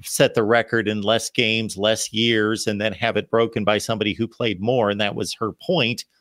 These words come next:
although that was incorrect. I assumed it was correct, but still made the statement. That doesn't change the all-time record. Caitlin Clark, Caitlin with a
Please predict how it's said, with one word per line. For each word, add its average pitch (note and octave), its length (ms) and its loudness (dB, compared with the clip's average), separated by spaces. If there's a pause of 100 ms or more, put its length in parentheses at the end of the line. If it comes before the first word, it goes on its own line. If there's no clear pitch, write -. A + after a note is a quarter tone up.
(100)
although G#2+ 280 2
that G2+ 200 2
was G#2 180 -2 (100)
incorrect. G#2+ 720 0 (420)
I D3 120 6
assumed B2+ 540 4
it G#2+ 100 2
was G#2 140 0
correct, B2 640 2
but - 180 -2
still D#3 280 2
made A#2+ 220 2
the G#2 80 0
statement. A2+ 640 -2 (420)
That D3 300 0
doesn't B2+ 500 0 (160)
change C3+ 720 -2 (100)
the A2+ 180 2
all-time A2 520 0
record. A2+ 600 0 (320)
Caitlin A#2+ 320 2
Clark, A2+ 480 0 (400)
Caitlin A#2 400 0
with A2 160 0
a G2+ 260 2